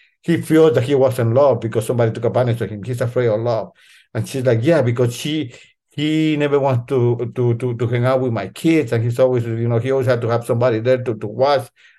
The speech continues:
And he's like, "Yeah, because he doesn't wanna be put in a position where anybody's gonna think he's doing the same thing that he was done to him."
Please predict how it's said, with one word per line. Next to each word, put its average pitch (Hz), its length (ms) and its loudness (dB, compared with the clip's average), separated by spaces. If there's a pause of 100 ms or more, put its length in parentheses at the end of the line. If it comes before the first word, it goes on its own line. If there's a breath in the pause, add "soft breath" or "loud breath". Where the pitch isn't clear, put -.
(340 soft breath)
And 113 160 0
he's 127 120 -2
like, 113 160 0
"Yeah, 160 180 4
because 120 400 0 (640 loud breath)
he 147 240 -2
doesn't 156 240 2
wanna 135 180 2
be 127 140 0
put 127 180 -2
in 127 80 0
a 120 80 2
position 117 460 -2
where 110 120 2
anybody's 120 420 2
gonna 107 240 -2
think 135 240 0
he's 117 220 -2
doing 123 220 0
the 110 80 0
same 113 240 -4
thing 120 180 -4
that 110 120 0
he 107 60 -4
was 107 140 -4
done 117 280 -4
to 110 80 -8
him." 90 180 -12